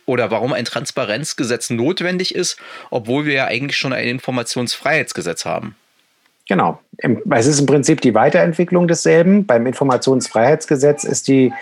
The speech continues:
Speaker 2: Systematik so, du stellst als Bürger einen Antrag auf, ähm,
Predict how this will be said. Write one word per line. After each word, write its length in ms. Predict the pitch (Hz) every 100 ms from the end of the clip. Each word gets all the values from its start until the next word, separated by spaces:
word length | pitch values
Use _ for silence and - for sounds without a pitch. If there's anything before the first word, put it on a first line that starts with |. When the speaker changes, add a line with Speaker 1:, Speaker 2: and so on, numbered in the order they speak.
| - - - - - _
Speaker 2:
Systematik 680 | - 120 151 131 131 127 101
so, 320 | 113 147 165
du 320 | 139 131 147
stellst 720 | - - 131 156 170 - -
als 200 | 120 110
Bürger 440 | 113 143 170 180 175
einen 240 | 123 117
Antrag 720 | - 143 156 - 160 165 - -
auf, 520 | 123 127 - - -
ähm, 600 | 143 123 113 110 104 104